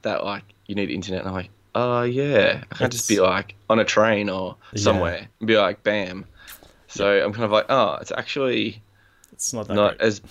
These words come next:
Speaker 1: big as I thought." <laughs>
Speaker 2: Yeah.
Speaker 1: Like, it's big.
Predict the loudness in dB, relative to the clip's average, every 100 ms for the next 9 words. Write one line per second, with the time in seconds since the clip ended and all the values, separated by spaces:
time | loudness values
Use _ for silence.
0 | -20 0 2 2 0 0 0 0 0 2
1 | 2 2 0 -2 -8 -10 -6 -4 -2 -4
2 | -6 -8 -10 -12 _ -20 -20 _ -20 _
3 | -14 -10 0 0 2 0 0 0 2 2
4 | -2 -6